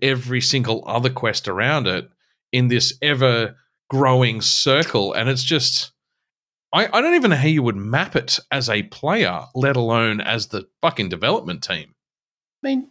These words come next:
Speaker 2: that's just, that's, that's somebody sitting there that's experienced with the, the D and D game design and just gone, "This is,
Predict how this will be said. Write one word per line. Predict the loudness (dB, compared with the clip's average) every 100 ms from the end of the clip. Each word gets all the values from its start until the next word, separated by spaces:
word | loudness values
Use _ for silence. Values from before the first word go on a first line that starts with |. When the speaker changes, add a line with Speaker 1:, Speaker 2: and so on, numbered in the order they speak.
| -10
Speaker 2:
that's | -6 -4
just, | -4 -4 -4
that's, | -6 -6 -4
that's | -4 -2
somebody | 0 0 0 0 -2 -2 -4 -4 -2
sitting | -2 0 0 0
there | 0 0
that's | -2 -4 0 0 -2 _ -10
experienced | -6 -6 -4 -2 0 0 -2 -4
with | -4 -4 -2
the, | 0 0 0 -4 -8
the | -6
D | -4 -4
and | -2 -4
D | -4 -4 -6 -4
game | -2 -2 -2
design | -4 -4 -4 -6 -8
and | -8 -12 -10
just | -8 -6
gone, | -4 -4 -6 -8
"This | -8 -6
is, | -10